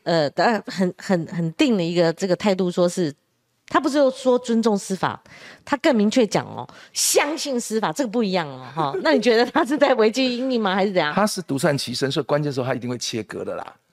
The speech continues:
Speaker 1: 哦。
Speaker 2: 他不会去真正去挺这些人。
Speaker 1: 是。
Speaker 2: 那我就举一个例子，像夏立言去中国，
Speaker 1: 嗯。嗯。
Speaker 2: 你看他不断的跳针，他讲说啊，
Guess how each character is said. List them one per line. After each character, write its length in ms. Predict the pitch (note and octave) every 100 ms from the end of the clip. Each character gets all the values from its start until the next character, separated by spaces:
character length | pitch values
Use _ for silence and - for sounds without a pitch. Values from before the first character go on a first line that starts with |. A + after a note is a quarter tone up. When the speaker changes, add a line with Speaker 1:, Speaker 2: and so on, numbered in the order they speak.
| -
Speaker 1:
哦。 80 |
Speaker 2:
他 60 | -
不 160 | G2 C#3+
会 100 | D#3
去 120 | D3
真 260 | - D3
正 160 | D3+ D3+
去 140 | B2+
挺 180 | C3+ G2+
这 160 | G2+ A#2
些 220 | - A2
人。 120 | G#2
Speaker 1:
是。 300 | - B3 G3+ - - - _ _
Speaker 2:
那 120 | - G#3
我 100 | D3
就 120 | F3+
举 160 | - A2+
一 100 | A#2+
个 100 | A#2+
例 140 | C#3
子， 160 | A#2+ G#2
像 140 | C#3
夏 220 | C3+ D#3
立 100 | G3
言 140 | D#3 G#2
去 120 | A#2
中 300 | G#2 - G#3
国， 220 | - - _
Speaker 1:
嗯。 180 | F#3 F#3+
嗯。 60 | D#3+
Speaker 2:
你 60 | A2
看 100 | C#3+
他 100 | E3
不 140 | D#3+
断 180 | B2+ C#3+
的 80 | A#2+
跳 260 | - B2+
针， 200 | G#2+ A#2
他 100 | A2
讲 220 | B2+ G#2 G2+
说 120 | A#2+
啊， 360 | C3+ B2 A2+